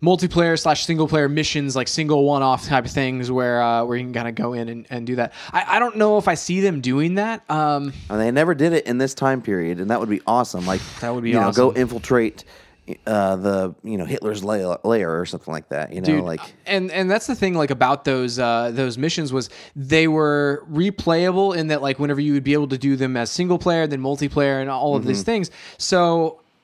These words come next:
Speaker 1: I don't know. I, I just think about, like, w-, the way that they've been going at Call of Duty, they, they usually attach to something that's popular. And then the zombies thing with, um, obviously Treyarch developing it for, like, Black Ops, um,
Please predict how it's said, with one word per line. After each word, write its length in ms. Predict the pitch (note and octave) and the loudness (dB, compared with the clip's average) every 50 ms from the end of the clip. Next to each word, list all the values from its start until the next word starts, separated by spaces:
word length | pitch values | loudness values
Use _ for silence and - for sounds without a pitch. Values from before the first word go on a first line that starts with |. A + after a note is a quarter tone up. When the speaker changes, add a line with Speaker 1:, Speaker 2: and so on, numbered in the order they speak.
| _ | _
Speaker 1:
I 80 | D#3+ F3+ | 2 4
don't 120 | G3 G3 | 4 4
know. 80 | F#3 D#3 | 4 4
I, 280 | C#3+ D3 D3 E3 E3 - - | 4 4 2 0 0 0 0
I 140 | - F3 | 0 2
just 220 | F3+ F#3+ F#3+ - - | 2 0 -2 0 -2
think 200 | G3 F3+ F3 E3+ | -2 0 0 2
about, 460 | D#3 D3+ D3 C#3+ C#3+ C3 - - C3+ | 4 6 6 6 4 2 0 -6 -6
like, 160 | C3+ B2+ B2+ | -6 -4 -4
w-, 260 | - C3 C3 C3+ D3 C#3 _ _ _ _ _ _ _ _ _ _ _ _ | -4 -6 -6 -6 -8 -10 _ _ _ _ _ _ _ _ _ _ _ _
the 160 | - C#3 C#3+ C#3 | -6 -2 -2 0
way 300 | B2+ C3+ C#3+ D#3 F3 F3+ | 2 2 2 2 2 2
that 140 | F3 E3+ - | 0 0 -2
they've 160 | D#3 C#3+ C3 | -2 -2 -2
been 120 | C3 C3 B2+ | -2 -2 -2
going 260 | C#3 C3+ C3+ C3+ C3 | -2 0 0 0 0
at 280 | B2+ B2+ B2 B2+ - - | 0 0 0 0 -4 -6
Call 160 | - C#3 C3 | -4 -4 -4
of 60 | B2 A#2+ | -2 -2
Duty, 260 | B2+ A#2+ A#2 B2 A#2+ B2 | -4 -4 -4 -4 -6 -6
they, 40 | B2+ | -6
they 180 | C3+ C#3 C3+ | -4 -4 -4
usually 460 | B2+ A#2+ B2+ C#3+ D#3 D3 D3 D3 C#3+ C3+ | -2 -2 -2 -2 -2 0 0 0 0 0
attach 480 | A#2+ - - C#3 C#3 C#3+ - - - | -2 -2 -2 -2 -2 0 -2 -6 -8
to 280 | - - C#3+ C3+ B2+ B2 | -4 -2 0 0 0 -2
something 300 | - C#3+ C3 C3 C3 B2 | -4 -6 -6 -6 -8 -8
that's 120 | A#2+ G#2+ | -10 -8
popular. 400 | - - C#3 D#3+ - E3 E3+ F#3 | -4 -2 -2 -2 0 -2 -4 -4
And 220 | - D3+ C#3+ C#3 C3+ | -2 -2 -2 -2 -2
then 100 | C3 C3 | -4 -4
the 80 | C3 B2 | -6 -2
zombies 380 | B2 C#3+ C#3 C#3+ C#3+ C#3+ C3 | 0 0 0 2 0 -2 -2
thing 240 | - C#3+ C3+ C3 C3 - - - - - | -4 -4 -6 -6 -8 -10 -16 -20 -10 -2
with, 300 | C3+ C#3 C#3 C3+ C3+ - | 2 2 2 2 0 -4
um, 420 | B2+ B2+ B2+ B2 A#2+ A#2 A#2+ A#2+ A#2+ | -4 0 0 2 2 0 -2 -2 -2
obviously 300 | B2 B2+ A#2+ A#2+ - A#2+ | -2 -2 -2 -2 -6 -8
Treyarch 500 | G#2 - - C#3 C3 C3 B2 A#2+ A#2 - | -6 -2 0 0 2 2 0 0 -2 -4
developing 440 | - C3+ A#2 A#2+ A#2+ A#2+ A2+ C3 A#2+ | -6 -4 -2 -2 -2 -2 -2 -4 -6
it 180 | A#2+ A#2+ G#2+ A2+ | -6 -8 -8 -10
for, 360 | - - B2 A#2+ A#2 A2+ A2 A#2+ - | -6 -4 -2 -2 -2 -4 -6 -6 -8
like, 180 | B2 A#2 - | -8 -8 -6
Black 240 | - C3+ B2 A#2+ - | -4 -2 -2 -2 0
Ops, 360 | B2+ A#2+ A#2 A#2 - - - - - - - - - _ | 0 0 0 0 -4 -10 -14 -14 -20 -20 -20 -20 -16 _
um, 540 | - A#2 A2+ A#2 A2+ A2+ A2+ A2+ A#2 A#2 | -4 -2 0 0 0 -2 -4 -6 -10 -14